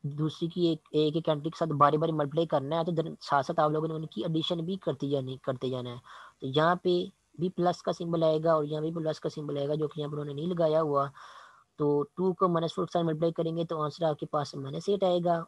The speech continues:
اس کے بعد یہ پلس والا سمبل، فور کو ٹو سے ملٹیپلائی کریں گے تو آنسر آپ کے پاس پلس ایٹ آئے گا۔ In the end آپ کے پاس مائنس ایٹ پلس ایٹ، یہ آنسر کیا بن جائے گا؟ زیرو بن جائے گا۔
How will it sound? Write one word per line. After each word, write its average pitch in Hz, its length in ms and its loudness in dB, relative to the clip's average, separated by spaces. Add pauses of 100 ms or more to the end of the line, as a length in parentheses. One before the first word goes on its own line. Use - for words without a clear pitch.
اس 143 140 -8
کے 170 100 -4
بعد 156 140 4
یہ 143 140 0
پلس - 300 -2
والا 185 140 0
سمبل، 170 360 -2 (560)
فور 170 180 4
کو 170 140 0
ٹو 180 140 0
سے 175 140 -4
ملٹیپلائی 170 260 0
کریں 165 200 -2
گے 170 80 -2
تو 160 120 -2
آنسر 151 180 -4
آپ 151 140 0
کے 156 60 -4
پاس 151 340 -4
پلس 151 240 -2
ایٹ 143 180 -2
آئے 123 220 -4
گا۔ 120 160 -10 (540)
In 165 100 2
the 175 80 4
end 175 100 2
آپ 160 140 6
کے 170 80 -6
پاس 165 300 2
مائنس 160 340 -2
ایٹ 160 220 -2
پلس 156 240 -2
ایٹ، 156 120 -4
یہ 160 200 -2
آنسر 147 240 -8
کیا 156 120 -4
بن 151 180 -4
جائے 135 120 -2
گا؟ 135 80 -4
زیرو 135 240 -4
بن 180 200 0
جائے 151 180 0
گا۔ 143 120 -4